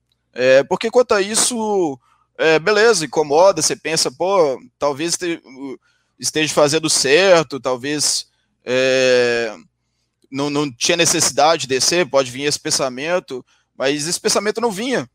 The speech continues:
porque no momento o ma-, o maior pensamento que vinha era, "Pô, não, não sei nada desse jogo, tô fazendo errado,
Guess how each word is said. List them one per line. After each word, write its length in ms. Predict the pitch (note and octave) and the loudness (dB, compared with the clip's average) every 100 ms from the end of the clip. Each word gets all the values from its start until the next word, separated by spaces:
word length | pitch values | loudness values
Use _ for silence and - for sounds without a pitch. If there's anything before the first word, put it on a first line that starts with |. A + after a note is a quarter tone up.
| - | -8
porque 380 | C3+ C3+ D#3+ F3 | -6 -4 -4 -2
no 120 | F#3+ | -2
momento 540 | G3 F#3 E3+ G#3+ A3 | -2 0 2 2 0
o 420 | A3 G#3+ G3 F#3 | 0 4 4 4
ma-, 180 | D#3+ D#3 | 0 -4
o 120 | D3+ | -2
maior 220 | D3+ E3+ G3+ | 2 4 4
pensamento 480 | G#3 - F#3 G3 | 2 -2 -4 -8
que 120 | - F3+ | -10 -12
vinha 280 | D3 F#3+ | -12 -6
era, 120 | G#3 G3 | -4 -4
"Pô, 300 | G3 G3+ D3+ | -2 -2 -2
não, 240 | C#3 C#3+ | -4 -12
não 140 | D3 | -4
sei 180 | D#3 F#3 | 0 0
nada 300 | F#3+ F3 G3 | 4 2 2
desse 240 | F3 - D3 | -2 -4 -2
jogo, 360 | C#3+ F3+ F3 | -2 -2 -4
tô 160 | A#2+ C3+ | -10 -10
fazendo 340 | - D#3+ D#3+ | -6 -8 -2
errado, 600 | F3+ C#3+ D3+ F#3 C#3 A#2 | -2 2 4 4 2 -12